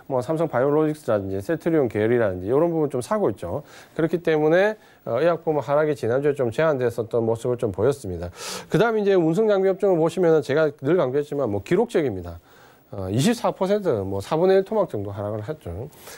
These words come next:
어, 아까 그 종목 산호에서 막 기아차에서 말씀드렸다시피 이 노동 지휘 업종의 사례 코로나 일구의 영향을 집중적으로 받고 공장이 전부 셧다운되는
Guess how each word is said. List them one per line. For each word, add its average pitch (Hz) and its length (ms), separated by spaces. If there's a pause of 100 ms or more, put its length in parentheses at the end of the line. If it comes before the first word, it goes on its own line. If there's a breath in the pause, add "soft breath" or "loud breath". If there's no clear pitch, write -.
(120 loud breath)
어, 160 320
아까 175 500 (200)
그 135 120
종목 185 260
산호에서 175 360
막 123 140
기아차에서 180 460
말씀드렸다시피 123 920 (300 loud breath)
이 147 100
노동 147 280
지휘 185 160
업종의 180 240
사례 139 220
코로나 165 280
일구의 156 240
영향을 139 240
집중적으로 135 480
받고 87 160
공장이 139 380
전부 160 240
셧다운되는 156 640